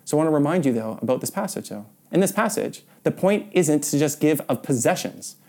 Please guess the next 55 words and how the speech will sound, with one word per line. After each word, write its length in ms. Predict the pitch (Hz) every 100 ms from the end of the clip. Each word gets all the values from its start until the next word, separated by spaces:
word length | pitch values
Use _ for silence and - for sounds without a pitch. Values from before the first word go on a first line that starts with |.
| _
right? 140 | 160
The 60 | 180
point 220 | 170 226
is 100 | 185
to 80 | 156
draw 340 | 117 135 160
people 280 | 160 156 147
together. 320 | - 165 160 107
That's 240 | 147 147
the 80 | 160
actual 240 | 147 147
heart 240 | - 185 180
of 80 |
it, 160 | - - - - - -
right? 220 | 120 175 208 - - _
So 220 | - 160
what 220 | 156 160
I 40 | 165
wanna 180 | 170
invite 220 | 160 170 170
you 140 | 160
to 160 | 151 -
do 320 | 226 147 127 - -
is, 160 | 135
even 300 | 185 208 208
if 160 | 156 151
today, 240 | 160 180
whether 180 | 147 151
you 80 | 147
have 100 | 147
a 40 |
lot 280 | 131 131 165
or 80 | 139
a 40 |
little, 340 | 139 175 123 113
I 60 |
believe 220 | 131 170 190
that 100 | 170
this 160 | 165
is 80 | 151
something 260 | 175 175 160
we 100 | 147
can 140 | 143 -
all 160 | 160
participate 640 | 170 135 208 214 143 120
in 220 | 110 104 113 - -
if 120 | 156
we 80 | 165
focus 340 | 190 180 165
in 140 | 175 175
on 240 | 156 131
giving 300 | 151 170 156
what 120 | 160
we 100 | 147
have 380 | 139 170 120 -